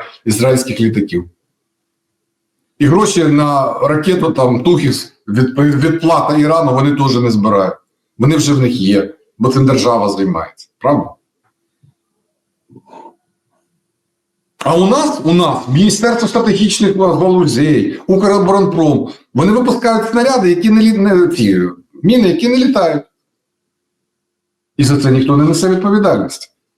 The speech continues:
Міністерство оборони не контрактує в, в належній кількості озброєння.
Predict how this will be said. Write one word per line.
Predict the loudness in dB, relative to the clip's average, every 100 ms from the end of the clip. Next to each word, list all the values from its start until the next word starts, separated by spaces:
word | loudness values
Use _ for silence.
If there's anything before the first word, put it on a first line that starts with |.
| -2
Міністерство | 0 2 0 0
оборони | 0 2 2 2
не | 0
контрактує | 0 0 0 0 2 2 0 -6 -14 _ _ _
в, | -2 0
в | 2 2
належній | 2 2 0 -2
кількості | 0 2 2 0 0 0 2
озброєння. | 0 -2 0 0 2 0 -6